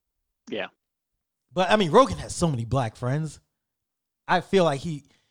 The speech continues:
Speaker 2: he has to know better.
Speaker 1: <laughs> Well, I, I, but it also, I, I think that one comment, when you say the black body and the white mind,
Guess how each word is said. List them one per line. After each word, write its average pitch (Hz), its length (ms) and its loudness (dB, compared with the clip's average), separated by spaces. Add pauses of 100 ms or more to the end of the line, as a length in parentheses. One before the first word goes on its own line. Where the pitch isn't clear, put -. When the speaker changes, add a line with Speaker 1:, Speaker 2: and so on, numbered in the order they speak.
Speaker 2:
he 165 200 -6
has 151 340 0
to 143 100 -6
know 117 180 -4
better. 101 340 -10 (640)
Speaker 1:
<laughs> - 60 -20 (1160)
Well, 180 200 6
I, 175 140 6
I, 185 260 2
but 180 160 4 (120)
it 180 120 2
also, 196 540 -2 (520)
I, 135 100 -6 (120)
I 139 60 -10
think 175 180 -8
that 120 200 2
one 151 220 -4
comment, 123 540 -6 (140)
when 120 180 -16
you 120 140 -12
say 120 300 -2
the 107 140 -10
black 113 300 -2
body 113 280 0
and 101 80 -14
the 98 60 -10
white 104 320 -6
mind, 104 460 -8